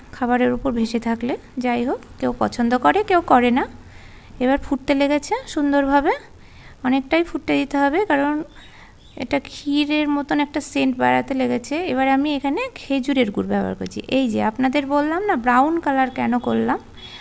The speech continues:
যেহেতু আমি খেজুরের গুড় দেব, তার জন্য আমি ব্রাউন কালারটা এনেছি,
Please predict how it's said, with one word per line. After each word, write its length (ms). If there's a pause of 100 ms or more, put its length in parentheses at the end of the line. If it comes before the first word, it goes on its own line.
(140)
যেহেতু 340
আমি 340 (100)
খেজুরের 500
গুড় 260
দেব, 340 (260)
তার 200
জন্য 300
আমি 300
ব্রাউন 340
কালারটা 440
এনেছি, 420